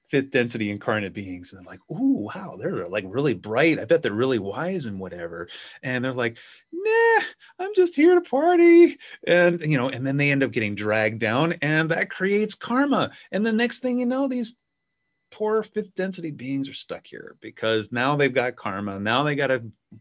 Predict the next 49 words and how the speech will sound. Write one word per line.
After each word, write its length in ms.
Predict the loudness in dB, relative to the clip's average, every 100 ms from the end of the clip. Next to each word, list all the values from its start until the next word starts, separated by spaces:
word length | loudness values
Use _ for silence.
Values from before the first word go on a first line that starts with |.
| -2
work 300 | 2 2 0
their 200 | 0 2
way 240 | 2 2
back 360 | 0 0 0 -2
a-, 140 | -8 _ _ -2
out 160 | 0 2
of 140 | 0
all 240 | 0 -2 -2
of 40 |
this, 140 | -6
because 420 | -6 -10 -4 -4 -2
in 140 | -2
order 220 | -2 -2
for 180 | -4 -4
them 240 | -2 -4
to 100 | -4
be 300 | -8 -6 -4
here, 420 | -4 -6 -6 -8 -10 _ _ _ _ _ _
they 200 | 2 4
have 320 | 2 -2 -6 -8
to 120 | -8
downgrade 920 | -6 -2 0 2 0 0 2 2 0
their 160 | -4
frequency. 720 | -4 -6 -2 -2 -2 -6 -12 -16 _ _ -8 -2
And 180 | -2
so, 300 | 0 0 0
yeah, 240 | 2 0 0
they 120 | -2
want 200 | -2 -2
to 100 | -2
experience 580 | -4 -4 -4 -2 -4 -2
all 180 | -2 -2
this 180 | -6
stuff, 340 | -8 -8 -8 -8 -12
but 240 | -12 -12
hey, 200 | -14 -12
if 200 | -12 -8
anybody 460 | -6 -4 -4 -6 -4
out 220 | -6 -6
there 220 | -6 -6
is 80 | -8
a 60 | -10
fifth 240 | -10 -10
density 360 | -8 -8 -6 -8
being 380 | -6 -6 -6 -8
trapped 380 | -4 -4 -4
into 560 | -8 -8 -6 -4 -4 -4
a, 340 | -2 0 0 0
uh, 320 | 0 0